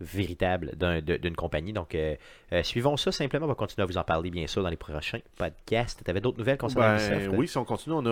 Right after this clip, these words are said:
Speaker 2: euh, quelques nouvelles concernant Rainbow Six Siege, euh, qui va déjà arriver à sa troisième année.
Speaker 1: C'est,
Speaker 2: Euh,
Speaker 1: c'est vrai, ça va vite, hein ?
Speaker 2: exact. Et donc, euh, ils ont annoncé qu'il allait avoir un mode, euh, coopératif, euh, de zombies. Au lieu d'un genre de terrorist hunt, ben, ça va être un zombie hunt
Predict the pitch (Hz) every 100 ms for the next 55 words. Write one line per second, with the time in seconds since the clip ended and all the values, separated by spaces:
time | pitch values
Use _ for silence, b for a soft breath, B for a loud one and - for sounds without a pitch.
0 | 117 107 95 92 131 131 110 107 127 101
1 | 107 110 104 127 113 113 147 - - -
2 | - 151 190 117 98 95 - 90 95 87
3 | 87 117 123 98 127 - - - 127 160
4 | 147 98 - _ B B B B - -
5 | 85 80 78 80 78 131 - 123 139 110
6 | 143 - - 107 143 - 95 95 90 95
7 | 104 98 90 87 87 87 87 90 82 117
8 | 101 87 87 92 85 90 101 95 85 80
9 | 135 139 117 87 - 143 - - - B
10 | B B - 95 90 87 80 92 82 92
11 | - 87 87 92 80 80 90 82 101 92
12 | 90 92 92 - - 101 117 123 - 101
13 | 85 78 87 82 85 82 92 95 92 -
14 | 76